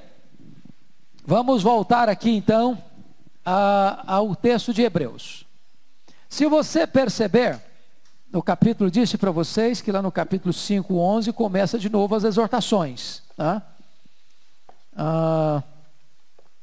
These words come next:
olha aí versículos onze e doze. Você pode ler comigo?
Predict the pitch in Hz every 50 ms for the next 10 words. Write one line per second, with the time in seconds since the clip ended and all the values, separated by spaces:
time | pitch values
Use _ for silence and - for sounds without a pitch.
0 | - - - - - - - - - - - - - - - - - - - -
1 | - - - - - - - - - - - - - - - - - - - -
2 | - - 156 185 202 208 208 214 220 190 202 196 165 - - 214 190 208 190 170
3 | 139 185 226 269 254 196 262 254 - 214 196 165 127 113 - 117 - - 185 -
4 | 196 202 180 185 196 196 185 - 196 202 254 285 220 139 120 110